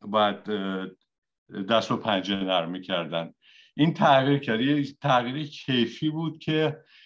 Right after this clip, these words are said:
اه، درست به خاطر ضعف حکومت و اینکه قدرت‌های خارجی دیگه در واقع از، به هم، به همه شکلی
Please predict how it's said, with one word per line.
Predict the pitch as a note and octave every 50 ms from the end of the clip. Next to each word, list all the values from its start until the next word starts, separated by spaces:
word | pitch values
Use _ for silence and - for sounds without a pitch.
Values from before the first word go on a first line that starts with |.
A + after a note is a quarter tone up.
| _ _ _
اه، | - A#2 A2+ A2+ A2+ A2 G#2+ G#2 G2 G2 - _ _ _ _ _ - _ _ _ _ - A2+ G2+
درست | B2+ C3 C3 C#3 D3+ D3+ D3 -
به | - D3
خاطر | C3+ - C#3 B2+ A#2+ - - D3 C#3+ D3 D#3 D3
ضعف | C3+ - - C3+ B2+ C3 C#3 C#3+ C#3+ -
حکومت | D3 C3 C3 B2+ A#2+ - - A#2+ A2+ A2 A2+ A2 A2 G#2 G2 G2+ G#2
و | A2 A2+ A2+ A2 G#2+ G#2 - - _ _ _ _ -
اینکه | B2+ B2+ B2 - - C#3+ C#3 C#3 C3+ C3 B2+ - _ _ _ _ _ - G#2
قدرت‌های | A2+ B2 A#2 - A#2 A#2+ A#2 A2+ - - C3 C3 C#3
خارجی | C#3 C#3 - - B2 A#2 A2+ A2+ A2 G#2 G#2 - C3 C3 C#3 C#3+ C#3 - _ _ _ _ _ _ _
دیگه | A2 A2 G#2+ B2+ C3+
در | C#3 C3+ B2+ B2 A#2+ A#2+
واقع | A#2 A#2 A#2 A#2 B2+ C3+ C#3 B2+ A2+ - _
از، | A2+ A2+ A2 A2 - - _
به | A2+ G#2 A#2+
هم، | G#2 A#2 A#2+ C3+ D3 D3 D3 - A2
به | B2+
همه | B2+ B2+ C3 B2+ C3+ D3 D#3
شکلی | D3 - - - E3 D#3+ - - - D3